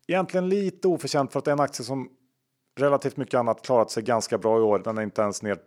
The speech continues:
trettio procent, tror jag. Men, ja, om börsen studsar, Evo studsar, det är ett bra bolag i grunden. Man behöver inte vara så orolig för det här. Eh, visst, spelandet kommer säkert minska om vi går in i en riktigt, eh,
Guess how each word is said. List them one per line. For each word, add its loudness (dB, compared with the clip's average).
trettio -6
procent, -4
tror 2
jag. 2
Men, 2
ja, 0
om -2
börsen 2
studsar, 2
Evo 0
studsar, 2
det -4
är 2
ett -4
bra 4
bolag 0
i -2
grunden. 0
Man -2
behöver 0
inte -10
vara -4
så -4
orolig -2
för -6
det 0
här. 2
Eh, -10
visst, -6
spelandet -2
kommer -6
säkert -4
minska -4
om -4
vi 0
går 0
in -6
i -6
en -4
riktigt, -6
eh, 0